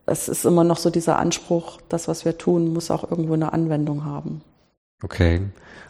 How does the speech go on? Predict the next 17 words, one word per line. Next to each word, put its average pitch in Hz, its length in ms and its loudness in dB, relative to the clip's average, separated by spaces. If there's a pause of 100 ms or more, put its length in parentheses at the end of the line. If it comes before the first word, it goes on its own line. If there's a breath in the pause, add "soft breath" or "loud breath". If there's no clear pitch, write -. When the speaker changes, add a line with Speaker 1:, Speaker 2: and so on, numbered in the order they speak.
Speaker 2:
also 95 240 4
im 85 240 0 (320)
Bachelor 92 320 2
habe 92 140 2
ich - 260 -10 (100)
viele 98 580 2
Vorlesungen 92 520 -2
gehört, 87 300 -4
die 92 200 -4
diesen 92 320 -8
Anspruch 92 400 -6
eigentlich - 140 4
Speaker 1:
Nicht 175 180 0
hatten. 165 140 -6
Speaker 2:
überhaupt 92 380 -6
nicht - 180 -6
haben. 98 200 -2